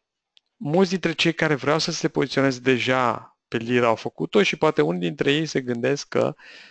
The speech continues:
dacă președintele Trump își dorește un dolar mai slab, atunci, uh, e momentul să-ți marchezi din, uh, din profituri. Uh, profituri, referindu-ne, bineînțeles, la mișcări pe săptămâni sau luni de zile, nu, uh,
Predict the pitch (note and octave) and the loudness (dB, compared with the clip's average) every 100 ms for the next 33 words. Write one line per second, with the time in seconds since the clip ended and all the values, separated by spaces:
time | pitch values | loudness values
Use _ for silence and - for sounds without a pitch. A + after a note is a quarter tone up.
0 | _ _ - A#2+ - A#2 A#2+ - E3 F3 | _ _ -4 -2 0 -2 -2 -4 0 0
1 | - D3+ C3+ A#2 A2 C3+ - A#2 A2+ B2 | 2 0 0 -2 0 0 0 0 2 2
2 | B2+ A2+ - - E3+ D3+ B2 D#3 D#3 - | 2 -2 -4 -2 0 2 0 -2 -4 -4
3 | C#3 C3+ B2+ B2+ C3 B2 B2 - A#2+ A#2+ | 0 0 0 0 -2 -4 -4 -6 -6 -2
4 | G#2+ - A#2 G#2+ - A2+ G#2+ G#2+ G#2+ G#2 | -4 -2 -6 -6 -8 -10 -8 -6 -6 -6
5 | A2+ G#2+ A#2 - C3+ - - _ - - | -8 -4 -2 -2 -6 -8 -8 _ -20 -18
6 | - - - _ _ - C2 - - _ | -18 -20 -20 _ _ -6 -4 -4 -8 _
7 | B2 - A2+ C#3+ C#3+ B2 A#2+ C3+ - A#2+ | -4 -4 0 2 2 -4 -12 -14 -6 -6
8 | A2+ A2+ A2 A#2+ B2 A#2 A2+ - A#2+ B2 | -4 -6 -6 -4 -4 -4 -6 -4 -6 -4
9 | A#2 A2+ - - A2 - - B1 - - | -4 -6 -8 -6 -6 -4 -6 -4 -6 -4
10 | B2+ - B2+ A#2 A2+ A#2 A#2 A2 A2 A2+ | -4 -2 -2 -2 -4 -6 -4 -2 -2 -2
11 | A2 A2 B2+ B2+ G#2+ G#2+ A2 A2+ - - | -4 -4 -2 0 0 -2 -6 -8 -12 -10
12 | A2+ A2 A2 | -6 -4 -4